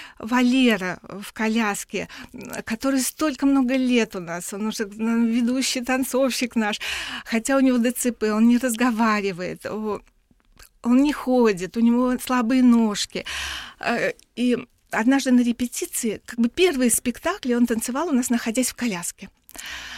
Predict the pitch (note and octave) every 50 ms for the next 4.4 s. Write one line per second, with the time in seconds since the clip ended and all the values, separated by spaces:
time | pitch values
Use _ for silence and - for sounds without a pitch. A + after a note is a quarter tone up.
0 | - - - - - _ _ _ _ _ _ _ _ _ - A#3 A#3 C4 C4 C4
1 | - - F#4 G4 G4 - - - C#4+ C4 B3 C4 C4 A#3+ B3 A#3+ - B3+ A#3+ -
2 | - D4 - - - B3 A3+ G#3+ - - B3+ A#3+ - - B3 B3+ - A3 A3+ A3
3 | A3+ A#3 A3 A3+ A3 A#3 A3 G#3+ - A3 G#3 G3+ G3 - - G3 F#3+ F#3+ F#3+ G3+
4 | - D4+ E4+ D#4+ - D#4 D4+ D4+